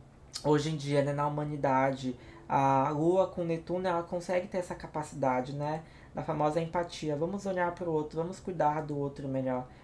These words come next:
Isso é importante, isso é necessário, isso é totalmente, totalmente relevante. Agora, temos que tomar cuidado que, ao mesmo tempo, a gente pode ter alguns bloqueios emocionais,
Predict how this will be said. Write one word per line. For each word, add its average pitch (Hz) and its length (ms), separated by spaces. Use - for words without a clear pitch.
Isso - 220
é 160 40
importante, 160 720
isso 165 140
é - 20
necessário, 156 640
isso 185 340
é 165 140
totalmente, 175 960
totalmente 160 720
relevante. 160 720
Agora, 156 400
temos 208 280
que 262 120
tomar 185 240
cuidado 147 340
que, - 80
ao 147 80
mesmo 143 220
tempo, 180 280
a 165 80
gente 170 200
pode 170 220
ter 170 100
alguns 160 200
bloqueios 165 680
emocionais, 151 840